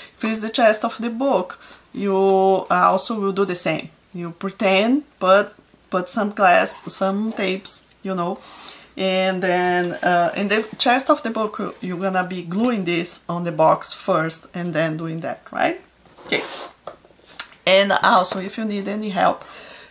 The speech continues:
if, if you are trying to do something and you have any question, just let me know. You always can contact me, right? Okay, so let's see. This is the box, the lid. That will be the position our box will be later,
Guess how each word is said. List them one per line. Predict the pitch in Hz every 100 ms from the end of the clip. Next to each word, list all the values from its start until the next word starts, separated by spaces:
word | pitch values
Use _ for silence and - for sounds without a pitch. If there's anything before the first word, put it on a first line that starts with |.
| -
if, | 156 - - - -
if | 175
you | 170
are | -
trying | - 220 233 240
to | 220
do | 208
something | 208 180 185 190
and | 175 175 175
you | 175 175 175
have | 170 180
any | 254
question, | - - - - 151
just | 147 403 415
let | 427 427
me | 349
know. | 220 208 262
You | 220 196 208
always | 220 269 -
can | 202 196
contact | 180 180 175 170 -
me, | 160 160
right? | 151 165 262 - - - - - - - - _ _ _
Okay, | 330 330 - -
so | 240 240
let's | 254 262
see. | - 147 - - - -
This | 240 277 311
is | 302
the | 311
box, | 240 214 208 -
the | 233 240
lid. | 220 214 214 - - -
That | 170 175 180 190 220
will | 247 220 214
be | 190 190
the | 190
position | 202 196 170 165 - 190
our | 170 160
box | 214 226 233 -
will | 269
be | 220 220
later, | 302 302 269 349